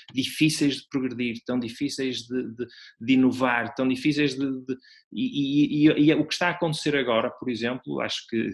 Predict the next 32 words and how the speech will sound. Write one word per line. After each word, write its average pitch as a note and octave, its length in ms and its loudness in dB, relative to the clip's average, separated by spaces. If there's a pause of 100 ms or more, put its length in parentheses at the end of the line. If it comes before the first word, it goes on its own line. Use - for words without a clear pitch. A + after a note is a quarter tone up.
(120)
que G#2 420 -6 (880)
é A#2 80 -2
uma A#2+ 180 -2
coisa, A2+ 340 -2 (680)
começa D3 520 0
a C#3 40 -2
se-, - 200 -8
a C3+ 60 -4
ser, C3 360 -2
a B2 200 -4
haver C3 160 0
essa B2+ 220 -4
percepção. A2 640 -6 (500)
A D3+ 60 -4
parte G3+ 320 -2
do F3+ 80 2
insucesso D3+ 400 -2
escolar, F#2+ 560 -8
a C3 100 -12
parte - 400 -6
que C3 240 -8
se - 140 -10
discute - 460 -8
tanta, A2+ 360 -6
tantas A2 300 -4
vezes, A2+ 240 -4
a A2 40 -6
parte B2+ 240 -4
do B2 80 0
abandono A#2+ 380 -4
escolar, F#2+ 540 -8 (920)
hum, A#2 240 -4